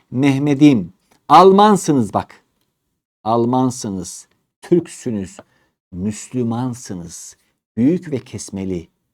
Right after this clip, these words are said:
Müslümansınız. Bak bunlar önemli. Tamam mı? Hisar'dan, Boğaz'dan, Batı'dan bunlara büyük harf mevzunda anlatmıştım. Dönemler büyük yazılır, kesme işareti. Bunları anlatmıştım arkadaşlar. Resmi gazetenin.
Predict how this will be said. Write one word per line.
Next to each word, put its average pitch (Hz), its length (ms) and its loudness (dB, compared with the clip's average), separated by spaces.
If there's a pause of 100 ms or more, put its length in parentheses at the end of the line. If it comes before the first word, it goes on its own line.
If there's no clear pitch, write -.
Müslümansınız. 101 1300 -10
Bak 90 100 -20 (100)
bunlar 101 220 -8
önemli. 101 560 -8 (640)
Tamam 175 240 -8
mı? 104 140 -10 (440)
Hisar'dan, 123 680 -2
Boğaz'dan, 110 680 -2
Batı'dan 104 540 -6
bunlara 117 380 -2 (320)
büyük 113 260 -2
harf 107 180 -10
mevzunda 113 480 -6
anlatmıştım. 107 720 -8 (420)
Dönemler 127 560 0
büyük 120 340 -2
yazılır, 113 320 -6
kesme 113 320 -12
işareti. 113 500 -8
Bunları 170 260 -6
anlatmıştım 127 580 -8
arkadaşlar. 90 340 -10
Resmi 113 340 -4
gazetenin. 107 540 -4